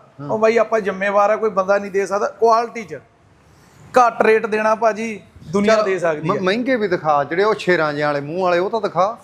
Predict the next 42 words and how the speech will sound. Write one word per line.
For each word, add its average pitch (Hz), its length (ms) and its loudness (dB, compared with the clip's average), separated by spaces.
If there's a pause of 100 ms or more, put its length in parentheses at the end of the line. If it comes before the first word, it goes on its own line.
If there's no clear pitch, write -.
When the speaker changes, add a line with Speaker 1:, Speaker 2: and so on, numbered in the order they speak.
(260)
Speaker 2:
ਇਹ 208 80 2
ਬਿਲਕੁਲ, 208 400 0
ਇਹ 214 120 2
ਚੈੱਕ 214 260 -2
ਕਰੋ। 160 380 -2
ਸਭ 208 220 0
ਤੋਂ 214 120 -2
ਪਹਿਲਾਂ 202 240 2
ਜਿਹੜਾ 208 140 -2
ਤੁਹਾਨੂੰ 196 180 -4
ਮੈਂ 196 80 -2
ਦਿਖਾਉਣਾ 156 360 0
ਸੀਗਾ, 190 400 -2 (640)
ਇਹ 226 160 6
Speaker 1:
ਆਹ। 262 60 4
Speaker 2:
ਸਾਰੇ 220 380 2
ਸਾਗਵਾਨ 196 680 0
ਦੇ 208 120 0
ਦਰਵਾਜ਼ੇ 202 460 0
ਆ। 208 100 2 (400)
Speaker 1:
ਹੂੰ। 165 260 -2 (440)
Speaker 2:
ਹੁਣ 202 120 4
ਤੁਹਾਨੂੰ 226 200 4
Speaker 1:
ਆਹ 220 60 0
Speaker 2:
ਸਭ 320 120 -6
ਤੋਂ 277 100 2
Speaker 1:
ਕਿੰਨੇ 311 120 -4
ਕੁ 285 60 -2
ਦਾ 277 80 -4
ਮਿਲ 220 200 -4
ਜਾਂਦਾ? 170 240 -4
ਆਹਾ, 151 420 -2 (920)
ਆਹਾ। 139 280 0 (160)
Speaker 2:
ਇਹ 233 100 0
ਬਿਲਕੁਲ 233 500 0 (140)
ਘੱਟ - 120 -4
ਰੇਟਾਂ 165 360 -2
'ਚ 143 80 -4
ਹੈ 180 100 2
ਭਾਜੀ, 175 360 -4
Speaker 1:
ਹਾਂ। - 380 -2
Speaker 2:
ਮਤਲਬ 190 380 0